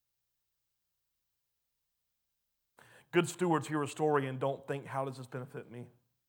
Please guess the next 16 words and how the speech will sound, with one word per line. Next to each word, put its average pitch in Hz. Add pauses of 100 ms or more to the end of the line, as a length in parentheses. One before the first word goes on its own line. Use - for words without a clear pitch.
(1120)
Good 139
stewards 151
hear 131
a 123
story 131
and 127
say, 127
"How 131
do 131
I 120
glorify 117
God 113
and 98
serve 110
his -
people?" -